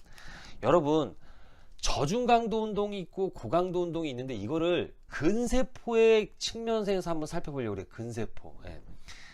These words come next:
근세포. 그러니까 근섬유, 근섬유라고 하는 게 맞겠다. 예. 근섬유라고 하는 게 여러분들이 조금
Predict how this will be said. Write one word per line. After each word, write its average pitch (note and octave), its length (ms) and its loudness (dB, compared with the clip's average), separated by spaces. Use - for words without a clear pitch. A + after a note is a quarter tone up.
근세포. E3+ 540 2
그러니까 D3 220 4
근섬유, A3+ 920 6
근섬유라고 G#3+ 760 0
하는 F#3+ 120 2
게 F3 80 -2
맞겠다. F2+ 560 -10
예. E2+ 160 -14
근섬유라고 C3 880 -4
하는 B2+ 200 -6
게 D3+ 240 0
여러분들이 B2+ 380 -8
조금 C#3+ 400 -10